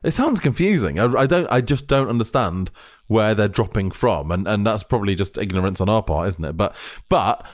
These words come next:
we've seen previously and in the future, people use that fire escape quite a lot. Like, Joey climbs up it, um, for various points to get to Monica and Chandler's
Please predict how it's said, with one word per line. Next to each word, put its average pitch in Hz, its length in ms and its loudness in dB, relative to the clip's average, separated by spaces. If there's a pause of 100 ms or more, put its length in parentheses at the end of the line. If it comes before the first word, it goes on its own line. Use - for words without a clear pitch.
(140)
we've 139 220 0
seen 170 260 0
previously 104 840 0
and 107 260 0
in 110 120 2
the 98 60 2
future, 98 520 -2
people 135 280 0
use 131 200 0
that 98 120 0
fire 117 200 0
escape 107 280 -2
quite 139 380 -2
a 147 60 0
lot. 165 160 2
Like, 110 160 -2
Joey 160 240 2
climbs 107 360 -2
up 143 160 -2
it, 90 160 -2 (380)
um, 95 400 0 (380)
for 117 100 0
various 98 400 0
points 95 300 0
to 110 100 -2
get 107 240 0
to 110 100 0
Monica 101 320 2
and 95 100 0
Chandler's 92 520 0